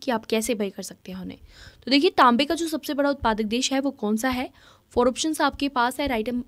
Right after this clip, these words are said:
आंसर जो है आप मुझे कमेंट सेक्शन में देंगे कंप्लीट वीडियो देखने के बाद। नेक्स्ट क्वेश्चन आपके लिए टेस्ट का है, सीमेंट का सबसे बड़ा उत्पादक देश कौन सा है? फोर ऑप्शंस आपके पास हैं,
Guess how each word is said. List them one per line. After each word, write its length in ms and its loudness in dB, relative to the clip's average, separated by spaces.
आंसर 300 0
जो 160 -2
है 100 0
आप 160 -2
मुझे 180 -4
कमेंट 240 -4
सेक्शन 320 -4
में 140 -2
देंगे 280 -4
कंप्लीट 360 2
वीडियो 200 2
देखने 260 -2
के 60 -6
बाद। 400 -10
नेक्स्ट 240 4
क्वेश्चन 220 0
आपके 240 0
लिए 140 0
टेस्ट 220 0
का 120 0
है, 220 0
सीमेंट 360 -2
का 120 0
सबसे 300 -6
बड़ा 180 -2
उत्पादक 360 -6
देश 260 0
कौन 220 -8
सा 140 -10
है? 140 -6
फोर 120 0
ऑप्शंस 360 -2
आपके 280 -2
पास 340 -2
हैं, 140 -2